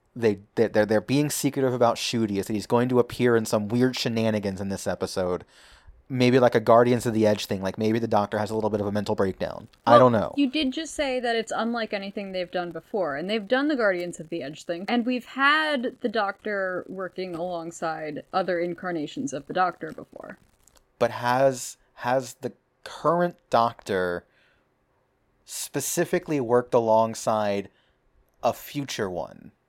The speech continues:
Speaker 1: Usually you have the current one working alongside past ones,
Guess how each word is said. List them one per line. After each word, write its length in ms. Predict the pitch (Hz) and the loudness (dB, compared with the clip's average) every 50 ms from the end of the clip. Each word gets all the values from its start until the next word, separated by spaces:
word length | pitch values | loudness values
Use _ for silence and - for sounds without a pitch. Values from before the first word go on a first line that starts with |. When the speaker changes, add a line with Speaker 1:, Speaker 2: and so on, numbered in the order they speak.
| _ _ | _ _
Speaker 1:
Usually 420 | 123 135 165 175 175 185 180 156 | -6 -4 -2 -2 0 0 2 4
you 60 | 139 135 | 4 4
have 140 | 123 110 | 4 4
the 60 | 113 117 | 2 -6
current 360 | - - 135 120 117 - 113 | -4 -2 -2 0 0 0 0
one 200 | 117 113 113 107 | -2 -2 -2 0
working 300 | 107 107 107 - 113 107 | -2 -2 -2 -4 -6 0
alongside 540 | 104 101 101 101 98 - - 98 95 92 - | 2 2 2 2 -2 -4 -6 -6 -6 -6 -6
past 380 | - 135 131 123 117 - - | -4 -2 -2 -2 -2 -4 -8
ones, 340 | 95 80 60 53 57 - | -10 -10 -10 -10 -14 -20